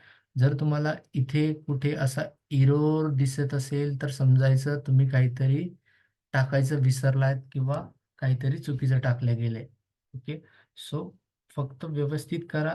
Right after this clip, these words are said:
एक दोन वेळा तुम्हाला थोडासा प्रॉब्लेम येईल, नंतर तुम्हाला कुठल्याही, नंतर तुम्हाला सवय होऊन गेली की तुम्हाला ए-, एकदम as एक पाच ते दहा, पाच मिनिटात तुम्ही कुठलीही ॲड रन करू शकता, पाच मिनिट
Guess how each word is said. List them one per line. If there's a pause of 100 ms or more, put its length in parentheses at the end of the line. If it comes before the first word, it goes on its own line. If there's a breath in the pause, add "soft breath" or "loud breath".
(200)
एक
दोन
वेळा
तुम्हाला (120)
थोडासा (520 soft breath)
प्रॉब्लेम
येईल, (120)
नंतर
तुम्हाला (400 soft breath)
कुठल्याही, (240)
नंतर
तुम्हाला
सवय (480)
होऊन
गेली
की
तुम्हाला
ए-,
एकदम (140)
as
एक (140)
पाच
ते
दहा, (260)
पाच
मिनिटात
तुम्ही (420 loud breath)
कुठलीही (160)
ॲड
रन
करू
शकता, (280)
पाच
मिनिट